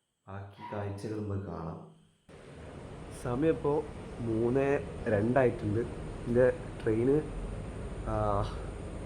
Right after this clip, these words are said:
മൂന്നേ ഇരുപത്തിനാലിനാണ്. ശരിക്കും അത് മൂന്നേ അഞ്ചിന് പോകേണ്ടതാണ്, പക്ഷേ ഡിലേ ആയതുകൊണ്ട് മൂന്നേ ഇരുപത്തിനാലിനാണ് ട്രെയിന് പോകുന്നത്. ഇപ്പോ കോഴിക്കോട് റെയിൽവേ സ്റ്റേഷനിലാണ് ഞാനിപ്പോൾ ഉള്ളത്.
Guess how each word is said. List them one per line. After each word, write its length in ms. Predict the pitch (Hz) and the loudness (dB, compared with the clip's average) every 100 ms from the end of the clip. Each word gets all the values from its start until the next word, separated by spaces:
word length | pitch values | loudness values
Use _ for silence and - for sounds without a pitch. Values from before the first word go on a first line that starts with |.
| - - - - - | -8 -8 -6 -6 -4
മൂന്നേ 320 | 113 120 143 | 2 4 6
ഇരുപത്തിനാലിനാണ്. 1120 | 151 113 123 135 - 156 147 139 147 143 117 127 - - - | 6 6 4 4 4 4 6 8 8 8 8 4 0 -4 0
ശരിക്കും 300 | 101 170 160 | 4 8 10
അത് 60 | |
മൂന്നേ 240 | 147 147 156 | 10 10 10
അഞ്ചിന് 300 | 139 135 151 | 10 8 8
പോകേണ്ടതാണ്, 440 | 131 127 127 120 | 8 8 8 8
പക്ഷേ 260 | 110 120 120 | 6 6 4
ഡിലേ 300 | 113 110 135 | 6 8 8
ആയതുകൊണ്ട് 380 | 131 127 123 131 - - - - - | 8 6 4 2 -2 -8 -8 -8 2
മൂന്നേ 180 | 123 131 | 8 10
ഇരുപത്തിനാലിനാണ് 720 | 123 127 127 131 131 117 117 - - - - - - - | 10 8 8 8 10 8 4 0 -8 -8 -8 -8 -8 -2
ട്രെയിന് 220 | 123 113 | 4 6
പോകുന്നത്. 380 | 120 104 107 127 - - - - - | 6 6 4 4 2 -6 -8 -8 -2
ഇപ്പോ 140 | 139 | 0
കോഴിക്കോട് 520 | - 123 131 147 143 - - - - - - - | 6 8 8 8 8 6 -6 -8 -8 -8 -8 0
റെയിൽവേ 260 | 127 120 127 | 4 8 8
സ്റ്റേഷനിലാണ് 500 | 127 123 131 123 117 | 8 6 6 6 8
ഞാനിപ്പോൾ 320 | 117 110 117 | 6 4 6
ഉള്ളത്. 220 | 107 113 | 8 8